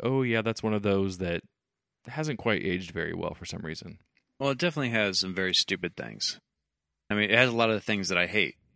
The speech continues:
Speaker 2: and it may have even started my hatred
Speaker 1: <laughs>
Speaker 2: for most of
Speaker 1: Maybe.
Speaker 2: these. You know, you have the mothership concept. If you blow up the mothership and then all the other ships are deactivated, you know, it's like, that's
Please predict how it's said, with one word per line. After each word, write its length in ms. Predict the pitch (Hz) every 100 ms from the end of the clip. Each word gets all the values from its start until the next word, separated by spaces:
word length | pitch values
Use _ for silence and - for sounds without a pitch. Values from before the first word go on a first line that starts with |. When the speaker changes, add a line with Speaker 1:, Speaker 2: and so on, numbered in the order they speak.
| _
Speaker 2:
and 120 | 107
it 100 | 101
may 180 | 98 113
have 80 | 113
even 200 | 104 95
started 540 | - - 101 95 85 - _ _ _ _
my 240 | 107 90
hatred 340 | 95 107 90 76
Speaker 1:
<laughs> 120 | -
Speaker 2:
for 220 | 127 110
most 300 | 95 107 107
of 80 | 98
Speaker 1:
Maybe. 220 | - -
Speaker 2:
these. 120 | - - - - - - -
You 140 | 127
know, 40 | 110
you 100 | 107
have 100 | 104
the 60 |
mothership 500 | 101 104 104 - 98
concept. 460 | - 98 95 107 101
If 60 | 92
you 100 | 90
blow 200 | 98 95
up 100 | -
the 60 |
mothership 480 | 95 92 92 - 95 92
and 100 | 92
then 280 | 87 87 85
all 160 | 78 87
the 100 | 90
other 140 | 85
ships 420 | - 85 - -
are 140 | - 85
deactivated, 640 | 82 80 - 90 98 113 - _ _ -
you 120 | 98
know, 240 | 90 87 - _
it's 80 | -
like, 140 | 90
that's 260 | 95 90